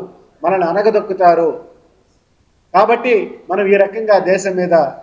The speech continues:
పగ తీర్చుకోవాలా, కసి తీర్చుకోవాలనేటువంటి విధానాలు ఏవైతే ఉన్నాయో ఇవి కరెక్ట్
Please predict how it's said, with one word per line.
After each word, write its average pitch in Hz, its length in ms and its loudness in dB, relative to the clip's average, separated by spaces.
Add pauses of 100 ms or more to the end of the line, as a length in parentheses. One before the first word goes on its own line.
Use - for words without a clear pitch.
(200)
పగ 165 140 -2
తీర్చుకోవాలా, 180 520 2
కసి 170 260 -4
తీర్చుకోవాలనేటువంటి 160 840 -2
విధానాలు 170 460 -4
ఏవైతే 156 280 -2
ఉన్నాయో 143 440 -4 (400)
ఇవి 175 140 0
కరెక్ట్ - 400 -4